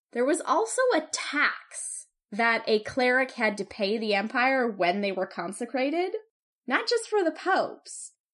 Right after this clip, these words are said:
but all the way down to every priest, deacon, bishop, and pope.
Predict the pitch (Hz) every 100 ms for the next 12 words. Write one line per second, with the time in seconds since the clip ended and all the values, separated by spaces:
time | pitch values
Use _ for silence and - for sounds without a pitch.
0 | _ 233 262 285 311 277 247 233 220 220
1 | 202 190 190 - 185 165 156 - _ _
2 | 160 170 185 196 196 - 226 220 202 -
3 | - - - 202 208 202 190 185 175 180
4 | 185 180 185 - 170 156 - _ - 330
5 | 226 180 - -